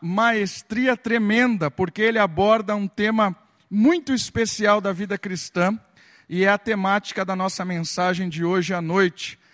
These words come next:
Tessalonicenses, capítulo cinco, versículo vinte e três.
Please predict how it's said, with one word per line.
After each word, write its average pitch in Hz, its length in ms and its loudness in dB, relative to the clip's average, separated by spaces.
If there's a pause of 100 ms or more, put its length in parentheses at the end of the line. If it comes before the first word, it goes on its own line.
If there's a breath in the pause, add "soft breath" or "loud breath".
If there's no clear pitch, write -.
(380 soft breath)
Tessalonicenses, 202 1300 -4
capítulo 226 580 -8
cinco, 214 640 -6 (1300 soft breath)
versículo 208 880 -4
vinte 240 360 -4
e 220 60 -8
três. - 1000 -6